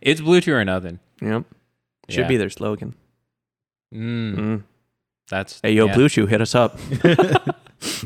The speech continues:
Speaker 3: That
Speaker 2: We
Speaker 3: one's
Speaker 2: got
Speaker 3: free.
Speaker 2: ideas.
Speaker 1: Yeah,
Speaker 2: <laughs>
Speaker 1: that one was free. Um, what? Where were we? We got really sidetracked
Speaker 3: Yeah,
Speaker 1: with this
Speaker 3: we were,
Speaker 1: V P N shit.
Speaker 3: we talked about the C G I, uh, Kung Fu
Speaker 1: Oh,
Speaker 3: intro,
Speaker 1: yeah, yeah, yeah.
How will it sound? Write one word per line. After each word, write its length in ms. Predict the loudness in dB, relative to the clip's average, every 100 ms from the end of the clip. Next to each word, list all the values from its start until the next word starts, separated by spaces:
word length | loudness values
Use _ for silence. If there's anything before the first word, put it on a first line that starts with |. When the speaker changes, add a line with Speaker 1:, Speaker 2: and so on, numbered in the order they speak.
| -8 0
Speaker 3:
That 200 | 4 6
Speaker 2:
We 40 |
Speaker 3:
one's 220 | 6 6
Speaker 2:
got 160 | 6 6
Speaker 3:
free. 180 | 6 6
Speaker 2:
ideas. 320 | 4 4 4
Speaker 1:
Yeah, 300 | 2 4 4
Speaker 2:
<laughs> 60 | 2 2 2 2 4
Speaker 1:
that 140 | 4
one 160 | 4 2
was 160 | 0
free. 420 | 2 2 4 2 -2 -6 -4 -8 -8 -20 -16 -8 -6 -6 -12 -16 -18 -16 -20 -8
Um, 580 | -4 -2 -2 -6 -10 -12 -10 -12 _ _ _ _ _ _ _ _ _ _ _ _ _ _ _ _
what? 380 | -12 -6 -4 -6 -12 -20 _ _ -12
Where 220 | -8 -6
were 240 | -6 -8
we? 260 | -8 -12 -14 -14
We 140 | -6 -2
got 180 | -2 -2
really 220 | -4 -4
sidetracked 440 | -4 -4 -2 0
Speaker 3:
Yeah, 200 | 2 2
Speaker 1:
with 80 | 2
this 60 | 2
Speaker 3:
we 160 | 4
were, 140 | 4 2
Speaker 1:
V 40 |
P 60 | -2
N 60 |
shit. 220 | -8 -4 0
Speaker 3:
we 140 | 0
talked 300 | 2 0 2
about 240 | 2 2
the 180 | 4 2
C 200 | 2 -2
G 200 | -2 2
I, 220 | 2 2 0
uh, 220 | 0 -4
Kung 260 | -4 -4 -2
Fu 140 | 0
Speaker 1:
Oh, 180 | 2 2
Speaker 3:
intro, 140 | 2
Speaker 1:
yeah, 60 | 2
yeah, 120 | 2
yeah. 560 | 0 -4 -6 -2 -2